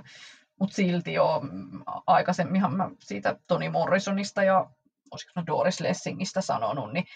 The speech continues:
esimerkiksi Virginia Woolf komeilee poissaolollansa.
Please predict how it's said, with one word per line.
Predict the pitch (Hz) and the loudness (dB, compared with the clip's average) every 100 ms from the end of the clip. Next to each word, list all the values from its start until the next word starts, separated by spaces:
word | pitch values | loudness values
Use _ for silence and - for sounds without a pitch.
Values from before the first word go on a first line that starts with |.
| - - | -16 -4
esimerkiksi | 196 202 214 196 | -2 -2 -4 -4
Virginia | 202 196 170 170 165 165 160 | -2 0 0 0 2 0 -2
Woolf | 165 175 - - _ _ _ _ _ _ - 147 | -4 -8 -10 -20 _ _ _ _ _ _ -20 -2
komeilee | - 175 147 139 - - | 2 2 2 0 0 -2
poissaolollansa. | - 185 - - - - 277 - 127 | -4 -6 -4 -2 -2 -2 -4 -8 -10